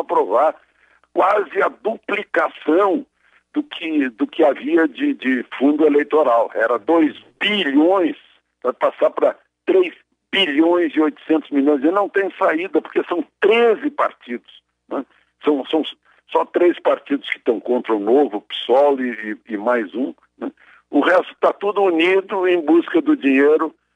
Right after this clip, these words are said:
pra campanha municipal, sob o argumento de que haverá mais candidatos, né? Candidatos a prefeito e candidatos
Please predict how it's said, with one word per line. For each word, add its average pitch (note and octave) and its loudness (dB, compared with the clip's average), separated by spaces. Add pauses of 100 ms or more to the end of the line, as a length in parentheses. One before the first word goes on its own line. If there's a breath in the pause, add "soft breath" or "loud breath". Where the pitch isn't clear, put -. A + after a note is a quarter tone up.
(120)
pra C#3 -2
campanha C3 0
municipal, B2 -2
sob D#3+ 0
o C#3 2
argumento B2 -2
de - -12
que - -8
haverá C3 0
mais C3+ 0
candidatos, C3+ -2
né? A2 -10
Candidatos A2+ -4
a A2+ -2
prefeito A#2 -4
e - -14
candidatos A2 -4